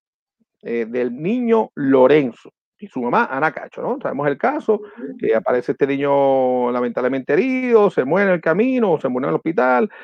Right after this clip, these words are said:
Ana Cacho estaba, eh, ella está bajo, estaba bajo custodia de Ana Cacho, no se sabe quién fue que lo asesinó, terminó que, que el manco, no, eh,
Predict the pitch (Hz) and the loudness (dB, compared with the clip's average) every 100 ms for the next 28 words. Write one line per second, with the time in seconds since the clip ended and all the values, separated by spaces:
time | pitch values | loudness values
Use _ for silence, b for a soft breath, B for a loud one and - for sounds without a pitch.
0 | B - 131 127 120 135 139 - 147 139 | B -2 0 0 2 2 2 2 2 4
1 | 143 143 123 123 127 - 131 127 127 - | 2 2 0 0 0 0 2 2 2 4
2 | 135 143 127 127 139 135 127 127 214 247 | 4 6 4 0 0 2 2 -2 0 0
3 | 240 - 208 190 B B - 113 123 131 | 0 0 -2 -4 B B -8 -6 -2 -2
4 | 131 131 123 120 123 117 110 143 233 247 | -2 -6 -8 -6 -6 -6 -8 -2 0 4
5 | 233 202 156 127 123 123 151 131 127 117 | 4 4 2 0 0 2 2 2 2 2
6 | 151 226 247 - 202 190 175 143 131 123 | 2 2 0 2 4 4 4 2 0 -2
7 | - | -6